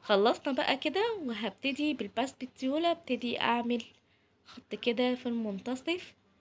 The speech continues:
بالشكل دوت، عشان تديني بس شكل، آه، حبات القهوة. ويكون طبعًا في الوقت دوت الفرن عندي،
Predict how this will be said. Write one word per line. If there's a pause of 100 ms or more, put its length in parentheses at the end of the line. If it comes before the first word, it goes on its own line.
(540)
بالشكل
دوت،
عشان
تديني
بس
شكل،
آه،
حبات
القهوة. (920)
ويكون
طبعًا
في
الوقت
دوت
الفرن
عندي،